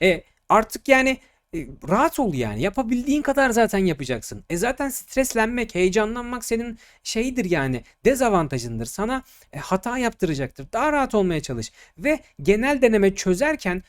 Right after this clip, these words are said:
o provaları yaparken bunları kendinde kolla. Daha böyle sakin olmaya çalış.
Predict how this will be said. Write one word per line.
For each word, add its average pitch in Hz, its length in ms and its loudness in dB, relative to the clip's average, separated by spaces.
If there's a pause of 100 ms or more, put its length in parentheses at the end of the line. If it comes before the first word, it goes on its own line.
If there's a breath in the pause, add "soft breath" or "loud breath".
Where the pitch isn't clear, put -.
(120)
o 247 120 -4
provaları 220 440 4
yaparken 220 580 0
bunları 202 340 0
kendinde 208 460 0
kolla. 190 420 -2 (240 loud breath)
Daha 294 200 0
böyle 226 180 2
sakin 214 360 -2
olmaya 202 320 0
çalış. 117 320 -10